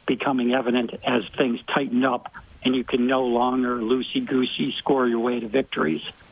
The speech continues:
Now everybody's playing for keeps, and you can really tell as you watch the quality of the games rise and the competitiveness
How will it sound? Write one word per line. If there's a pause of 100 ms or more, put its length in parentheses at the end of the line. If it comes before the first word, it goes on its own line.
(420)
Now
everybody's
playing
for
keeps, (540)
and
you
can
really
tell (180)
as
you
watch
the
quality
of
the
games
rise (400)
and
the
competitiveness